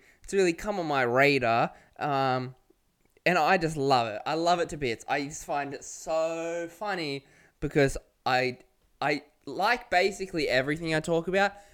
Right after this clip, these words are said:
I just don't understand it. I, I just don't get it, and that's why I love it, right? The thing I'm talking about is, of course, the professional platter setters. I don't know what their official title is or whatever,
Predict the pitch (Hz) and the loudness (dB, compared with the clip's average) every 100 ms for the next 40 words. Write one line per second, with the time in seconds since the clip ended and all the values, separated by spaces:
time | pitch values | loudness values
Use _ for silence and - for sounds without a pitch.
0 | - - - - 151 151 147 170 170 - | -20 -20 -16 0 2 2 0 0 0 -2
1 | 165 151 - 135 131 131 - 120 117 104 | -2 0 -2 -6 -6 -8 -8 -6 -6 -10
2 | 87 - _ - - - - _ _ 143 | -14 -16 _ -16 -14 -14 -18 _ _ -2
3 | 156 151 139 143 139 - 160 175 160 - | 0 0 -2 -2 -2 -8 0 2 2 0
4 | - 143 139 127 123 113 104 101 - 127 | -4 -4 -4 -4 -2 0 -2 -4 -6 -6
5 | 131 127 120 139 120 113 110 101 98 92 | -2 -2 -2 -4 -2 0 -2 -4 -8 -10
6 | 92 _ _ _ - 131 170 - - _ | -18 _ _ _ -2 2 2 -2 -20 _
7 | _ _ _ _ _ - 175 277 285 220 | _ _ _ _ _ -18 -6 -2 0 0
8 | 196 233 233 196 156 139 185 262 320 - | 2 2 2 2 2 4 2 0 -4 -2
9 | 202 151 143 - - - _ _ 156 - | 0 2 0 -6 -14 -18 _ _ -8 -4
10 | 185 196 180 - 196 180 - 214 214 214 | -4 0 0 0 -6 -8 0 0 0 -2
11 | 151 113 98 101 - - - - - - | -2 -2 -2 -6 -14 -20 -20 -20 -20 -20
12 | - - 156 143 139 135 127 123 - 156 | -10 0 0 0 -4 -4 -2 -4 -4 -8
13 | - 143 - 127 127 127 156 175 147 139 | -6 -8 -2 0 0 0 -2 -4 -2 0
14 | 160 220 | 0 -2